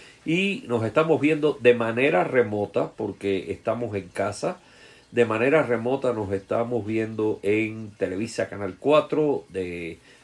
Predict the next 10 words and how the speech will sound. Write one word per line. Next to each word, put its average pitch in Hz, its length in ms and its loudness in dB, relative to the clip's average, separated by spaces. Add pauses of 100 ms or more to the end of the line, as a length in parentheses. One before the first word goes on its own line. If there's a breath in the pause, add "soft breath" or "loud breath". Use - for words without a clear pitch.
(360 soft breath)
dos 127 460 4
a 95 180 -6
tres 101 220 -6
treinta 110 360 -4
de 92 100 -2
la 92 160 -8
tarde 147 480 2
en 95 240 -8
dos 110 180 4
ocasiones 160 840 2